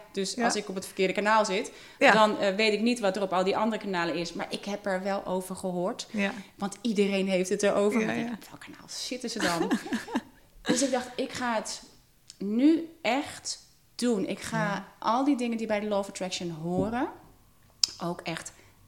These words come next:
Speaker 1: uitvoeren." Want het is één ding om over te lezen. En hoe vaak ik dit niet in de Wild Free Society tegen de bondgenoten zeg. Lezen is niet
Speaker 2: Weten.
Speaker 1: hetzelfde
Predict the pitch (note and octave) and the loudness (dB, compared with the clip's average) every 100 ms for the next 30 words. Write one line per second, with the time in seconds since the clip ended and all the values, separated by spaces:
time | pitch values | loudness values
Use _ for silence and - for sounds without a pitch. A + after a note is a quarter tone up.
0 | - A#3+ E4 - G#3 F3+ F#3+ G3+ G#3 - | 0 2 2 -2 -4 -4 -4 -6 -6 -4
1 | B3 A3+ G3+ F#3+ F#3+ F#3+ G3 A3 B3+ - | -4 -4 -4 -2 -4 -4 -4 -2 -4 -6
2 | E3+ E3+ - A3 A3+ A3+ A#3 A#3 F#3 G#3 | -12 -12 -6 -6 -4 -6 -6 -6 -6 -4
3 | A3 G#3 G#3+ B3 - - - G#3 F#3+ F#3+ | -4 -2 -2 -2 -6 -6 -2 0 4 6
4 | G#3+ G#3+ G3 F#3+ F#3 F3 F3+ F3+ E3+ E3+ | 4 2 -2 0 0 0 -2 -6 -6 -6
5 | E3 F#3 G3 F3+ E3+ F3 F3 - - - | -6 -8 -8 -12 -12 -14 -14 -18 -20 -20
6 | - D#3+ D3+ D3+ F#3 C4 D#4+ - - - | -10 -6 -2 -2 0 0 -2 -4 -12 -8
7 | E3 D#3+ D#3+ B3 - D4+ G#4+ G4 B3 G3+ | -4 0 0 -2 -4 4 6 8 8 8
8 | G#3 G#3 G3 | 6 4 -2